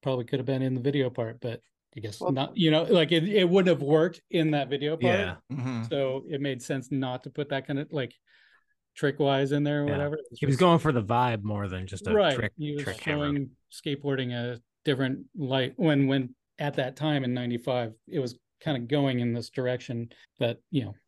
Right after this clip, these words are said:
Speaker 1: set the precedent of what today's skateboarding is, I would say.
Speaker 4: Yeah, it kinda
Speaker 2: Yeah.
Speaker 4: reminds me of, like, earlier Powell video, like, the transportation aspect of it. Like, I think
Speaker 1: Right.
Speaker 4: maybe, like, Tommy Guerrero and Future Primitive or the Rubber Boys in public, you know, they're out
Speaker 3: Shit,
Speaker 4: skating.
Speaker 3: Mike V,
Speaker 4: There's
Speaker 3: Mike
Speaker 4: lots
Speaker 3: V
Speaker 4: of
Speaker 3: in Public Domain.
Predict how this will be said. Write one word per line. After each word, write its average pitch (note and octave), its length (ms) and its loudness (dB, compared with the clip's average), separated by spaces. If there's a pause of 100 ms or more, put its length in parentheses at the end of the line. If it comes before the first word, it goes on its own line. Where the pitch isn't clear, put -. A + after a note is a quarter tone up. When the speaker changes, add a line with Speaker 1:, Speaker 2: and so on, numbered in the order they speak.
(260)
Speaker 1:
set - 240 -6
the B2+ 80 -10
precedent A#2+ 600 -4
of A2 260 -8
what A#2 280 -6
today's A#2 640 -6
skateboarding A2+ 440 -6
is, A2+ 200 -8
I A#2+ 80 -12
would A#2 140 -14
say. A#2 260 -10 (220)
Speaker 4:
Yeah, D3+ 140 2
it D3+ 60 -2
kinda F#3 200 -2
Speaker 2:
Yeah. A3 60 2
Speaker 4:
reminds D3 420 2
me C3+ 120 0
of, G#2+ 120 -6
like, G2+ 320 -4
earlier B2 580 2 (220)
Powell B2 280 -2
video, A#2+ 200 -4
like, A2+ 180 -6
the G#2+ 80 -4
transportation A2 1040 -4
aspect G#2+ 480 -4
of G#2+ 160 0
it. A2 240 -2
Like, G2 180 -6
I F#2+ 60 -2
think G#2 260 -2
Speaker 1:
Right. C#3+ 200 4
Speaker 4:
maybe, G2+ 140 0
like, F#2 280 -2 (100)
Tommy A2+ 300 2
Guerrero G#2 400 0
and G2+ 120 -6
Future - 260 -8
Primitive G2 600 -2 (320)
or G2+ 220 2
the G2 100 0
Rubber A2 300 0
Boys G#2+ 400 0
in G2 60 -12
public, G#2+ 340 -4
you A#2 60 -4
know, G2+ 120 -2
they're F#2+ 220 -4
out A2 160 0
Speaker 3:
Shit, - 80 -8
Speaker 4:
skating. A2+ 320 0
Speaker 3:
Mike E3 200 8
V, A#2+ 160 2
Speaker 4:
There's - 100 2
Speaker 3:
Mike F3 180 4
Speaker 4:
lots G#2+ 80 0
Speaker 3:
V A#3 140 4
Speaker 4:
of F#3+ 60 4
Speaker 3:
in B2 60 0
Public B2 300 2
Domain. G#2+ 420 -4